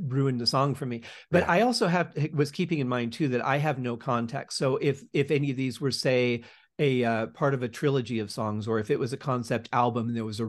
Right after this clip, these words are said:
Speaker 2: Yeah.
Speaker 1: reason behind a stylistic choice, I had to just kind of put that out and say, "I don't know. I can only listen
Speaker 2: Yeah.
Speaker 1: to this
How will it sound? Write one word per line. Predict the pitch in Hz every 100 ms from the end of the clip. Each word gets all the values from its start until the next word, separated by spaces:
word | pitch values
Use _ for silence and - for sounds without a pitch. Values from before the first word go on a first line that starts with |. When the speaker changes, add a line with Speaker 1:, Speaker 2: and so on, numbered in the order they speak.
| 104
Speaker 2:
Yeah. | 143
Speaker 1:
reason | 214 190 113
behind | 98 98 107 104
a |
stylistic | - 117 113 107 131 113
choice, | 135 113 117 - _ _ -
I | 143
had | 175
to | 147
just | 127 -
kind | 147
of | 123 -
put | 156
that | 135 117
out | 120 120
and | 120
say, | 104 120
"I | 123 123
don't | 120 117 123
know. | 123 113
I | 113
can | 135 120
only | 113 110 107 104
listen | - 127 151 175
Speaker 2:
Yeah. | 123
Speaker 1:
to | 135
this | 117 113 107